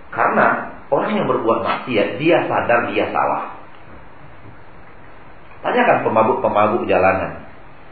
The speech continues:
Tanyakan kepada koru-, para koruptor. Tanyakan kepada mereka, mabuk itu bagus atau enggak? Dosa atau enggak? Dia mengatakan dosa. Tanyakan kepada koruptor, korupsi itu dosa apa? Dosa. Sehingga ketika mereka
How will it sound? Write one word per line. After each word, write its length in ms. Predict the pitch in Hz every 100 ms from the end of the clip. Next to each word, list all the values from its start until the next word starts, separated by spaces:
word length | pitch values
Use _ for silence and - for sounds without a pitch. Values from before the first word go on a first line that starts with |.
| - -
Tanyakan 480 | 143 170 147 123
kepada 380 | 113 113 110 -
koru-, 420 | 104 113 110 107 -
para 260 | 107 - -
koruptor. 540 | 110 110 - 90 - - - - - -
Tanyakan 320 | 143 202 113
kepada 240 | 120 117 104
mereka, 460 | 104 98 98 - - - -
mabuk 260 | 127 143 131 131
itu 100 | -
bagus 240 | 87 - -
atau 180 | - 76
enggak? 220 | 73 71 - - - - - - - - - - - - - - -
Dosa 400 | 120 117 143 -
atau 160 | 185
enggak? 160 | 180 165
Dia 80 | 240
mengatakan 460 | 254 220 247 247
dosa. 260 | - - - -
Tanyakan 320 | 202 262 277
kepada 160 | 196 180
koruptor, 320 | 160 160 135 113 - -
korupsi 320 | 147 185 -
itu 80 | 247 160
dosa 340 | 127 175 -
apa? 160 | - -
Dosa. 420 | - 175 - 185 - - - - - - - - - - - - - - 143
Sehingga 320 | 151 220 226
ketika 320 | 170 160 151
mereka 240 | 147 143